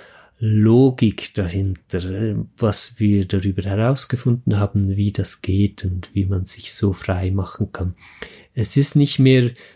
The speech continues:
so, äh, etwas wie eine göttliche Gnade, die einem erreichen muss, dass man, äh, ganz im Augenblick ankommt oder etwas, wofür man nichts tun kann. Das ist einfach nicht wahr.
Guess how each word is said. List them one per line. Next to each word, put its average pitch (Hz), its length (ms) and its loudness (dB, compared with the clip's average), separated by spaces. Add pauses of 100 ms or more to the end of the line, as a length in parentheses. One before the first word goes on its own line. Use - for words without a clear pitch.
so, 123 600 4
äh, 120 420 0 (380)
etwas 123 600 -2
wie 117 540 2
eine 110 260 0
göttliche 120 640 0
Gnade, 113 680 2
die 107 200 0
einem 107 260 2
erreichen 107 560 0
muss, 110 220 -2
dass - 240 -4
man, 104 260 2
äh, - 260 -4
ganz 101 320 -2
im 117 100 -2
Augenblick 110 680 0
ankommt 101 720 -4
oder - 160 -8
etwas, 113 440 -2
wofür 113 360 0
man 104 240 4
nichts - 340 -2
tun 123 380 2
kann. 104 260 0
Das 110 220 -2
ist 120 140 -2
einfach 117 320 -2
nicht 123 260 -4
wahr. 95 260 -4